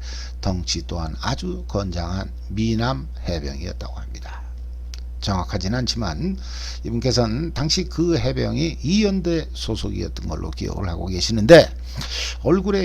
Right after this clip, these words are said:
위장 크림을 발랐다는 걸로 봐서 훈련 중에 부상을 당한 걸로 느꼈다고 합니다. 아무튼 군의관의 노력에도 그 해병이 반응이 없자 군의관은 결국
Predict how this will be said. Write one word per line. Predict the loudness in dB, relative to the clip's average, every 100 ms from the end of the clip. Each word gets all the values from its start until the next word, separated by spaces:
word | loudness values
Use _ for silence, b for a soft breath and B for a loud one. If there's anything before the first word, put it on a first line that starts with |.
| 0
위장 | 0 -2 -2
크림을 | -4 -2 -2 -2
발랐다는 | -2 -2 -2 -2 -2 -2
걸로 | 0 0 -2
봐서 | 0 0 0 0 0 -2 -4
훈련 | -2 0 0 -2
중에 | -4 -4 -6
부상을 | -6 -4 -2 -2 -2 -2 0
당한 | 0 0 0
걸로 | 0 0 0 -2 -8 -6
느꼈다고 | -4 -4 -4 -4
합니다. | -4 -2 -4 -4 B B B B
아무튼 | 2 4 4 2 B B B 2
군의관의 | 4 4 4 4 2
노력에도 | 2 2 0 0 -2 -2
그 | 0 2
해병이 | 2 0 0 -2 -2 0 0 -2
반응이 | -4 -6 -6 -4 -2 -2
없자 | 2 0 0 -4 B B B B
군의관은 | -2 -2 -2 -2 0
결국 | 0 -2 -4